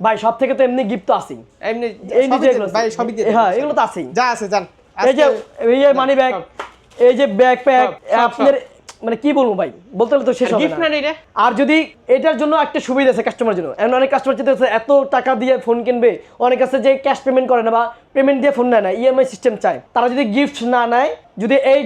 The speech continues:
Speaker 1: গিফট ব্যাগসটা যদি না নেয়, তাদের ক্ষেত্রে হলো যে এক বছরে জিরো পার্সেন্ট ইএমআই থাকবে, যে কোনো ব্যাংক,
Speaker 2: হুম, হুম।
Speaker 1: যে কোনো ব্যাংক। আগে আমাদের লিমিটেশন করা ছিল, মানে ধ-, ছয়টা বা সাতটা।
Speaker 2: মানে কার্ড কিস্তি আর কি।
Speaker 1: একদম কার্ড কিস্তি। যদি কার্ডও যদি পুরা-, যদি কার্ডও সাথে না থাকে,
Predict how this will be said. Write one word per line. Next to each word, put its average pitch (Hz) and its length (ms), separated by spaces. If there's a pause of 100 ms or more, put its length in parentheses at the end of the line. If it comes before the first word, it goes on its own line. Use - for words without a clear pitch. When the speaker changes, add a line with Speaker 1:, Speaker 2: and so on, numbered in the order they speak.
Speaker 1:
গিফট 254 220
ব্যাগসটা 262 360
যদি 254 160
না 233 220
নেয়, 262 140
তাদের 254 260
ক্ষেত্রে 262 340
হলো 240 220
যে 220 120
এক 247 500
বছরে 269 340 (200)
জিরো 262 220
পার্সেন্ট 277 480 (100)
ইএমআই 226 300
থাকবে, 143 340 (100)
যে 185 240
কোনো 269 220
ব্যাংক, 151 260
Speaker 2:
হুম, 175 120
হুম। 156 200
Speaker 1:
যে 262 140
কোনো 277 160
ব্যাংক। 202 160
আগে 214 260
আমাদের 269 220
লিমিটেশন 254 400
করা 262 160
ছিল, 262 180 (180)
মানে 220 160
ধ-, 226 160
ছয়টা 254 420
বা 226 100
সাতটা। 226 320
Speaker 2:
মানে 190 160
কার্ড 240 360
কিস্তি 240 300
আর 170 80
কি। 147 220 (140)
Speaker 1:
একদম 220 320
কার্ড 254 220
কিস্তি। 247 200
যদি 226 240
কার্ডও 285 380
যদি 302 160
পুরা-, 285 520
যদি 247 180
কার্ডও 254 280
সাথে 262 200
না 269 140
থাকে, 214 320